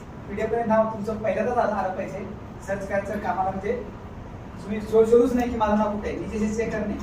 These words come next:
ऊपर से चेक कर, खटाक्षी फट बाहेर येऊन गुलाल होणार पाहिजे. इतका मेहनत, पण हे इथे पाठीमागं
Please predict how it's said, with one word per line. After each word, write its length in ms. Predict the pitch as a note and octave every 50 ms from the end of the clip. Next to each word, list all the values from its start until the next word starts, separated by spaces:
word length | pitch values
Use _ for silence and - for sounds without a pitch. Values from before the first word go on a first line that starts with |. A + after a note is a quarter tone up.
| - - - - - - - E3+ F3
ऊपर 140 | E3+ G#3+ G#3+
से 140 | G#3+ A3+ A3+
चेक 280 | - A3+ G#3+ G#3 -
कर, 120 | B3 B3 B3+
खटाक्षी 460 | B3 B3 - - A3 G#3 G#3+ A3 -
फट 220 | - - G#3+ A3 - - - - - - - -
बाहेर 220 | - F#3+ F#3+ G3 G3+
येऊन 120 | G#3 -
गुलाल 280 | - G3+ F#3 F#3+ F#3+ G3
होणार 320 | G#3 G3 - F3 F3 F3+
पाहिजे. 480 | F#3 - - - - - - - - - - - - - - - - - -
इतका 280 | G#3 G3+ - C#4 C#4 C4
मेहनत, 340 | A#3+ A#3 A3+ A3+ A#3 A3+ A3+ - - -
पण 60 | A3
हे 200 | G3+ - A3 A#3
इथे 120 | A3 A#3+
पाठीमागं 520 | A#3 A#3+ A#3+ A#3+ A#3+ A#3+ A#3+ A3+ A3 -